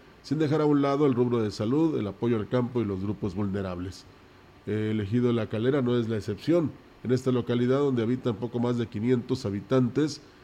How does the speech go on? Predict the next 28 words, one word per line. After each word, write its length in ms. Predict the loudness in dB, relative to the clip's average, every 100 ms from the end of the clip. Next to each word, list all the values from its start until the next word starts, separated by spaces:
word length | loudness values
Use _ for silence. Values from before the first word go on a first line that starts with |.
| -12
y 60 | -2
que 80 | -2
es 100 | 0
catalogada 600 | -2 -2 -2 0 0 -2
como 200 | -2 0
uno 160 | 0
de 80 | 0
los 160 | 0 -2
lugares 320 | -2 0 0
más 160 | -2 -2
poblados 420 | -2 0 0 -2
de 60 |
todo 220 | -2 -2 -2
el 60 |
municipio, 600 | -2 -4 -2 -2 2 0 0
en 160 | -6 -4
pleno 280 | 0 2
dos 140 | 4 2
mil 140 | 2
veintiuno, 540 | 2 2 2 2 2 -2 -14 -20 -2
siguen 240 | 2 2
careciendo 480 | 4 2 2 2 4
del 100 | 2
servicio 420 | 0 -2 0 2
de 100 | 0
recolección 520 | 0 0 -2 0 0 0
de 80 |
basura, 480 | -2 0 2 2 0